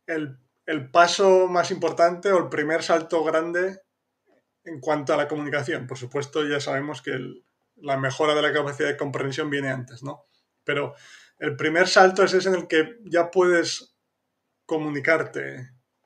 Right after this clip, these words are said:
puedes tener conversaciones, aunque con mucho margen de mejora,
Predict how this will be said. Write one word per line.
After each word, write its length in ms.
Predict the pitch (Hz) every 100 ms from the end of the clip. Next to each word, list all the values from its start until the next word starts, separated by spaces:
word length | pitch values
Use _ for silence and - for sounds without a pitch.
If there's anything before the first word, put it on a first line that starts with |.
| _ _ -
puedes 220 | 160 156
tener 240 | 170 156
conversaciones, 800 | - 151 139 135 143 151 135 127
aunque 260 | 147 135 139
con 140 | 139
mucho 240 | 139 156 156
margen 320 | 151 - 156
de 80 | 151
mejora, 560 | 147 135 156 156 165